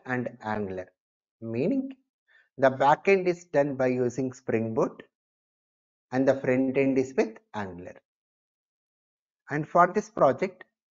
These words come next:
we are going to make use of the technologies like we go with the Spring Boot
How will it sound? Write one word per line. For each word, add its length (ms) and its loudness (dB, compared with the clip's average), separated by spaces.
we 100 0
are 100 6
going 240 4
to 100 -2
make 260 -2
use 200 -2
of 160 -2
the 100 -2
technologies 720 -6
like 300 -4
we 140 4
go 180 2
with 220 0
the 100 0
Spring 380 -2
Boot 300 -4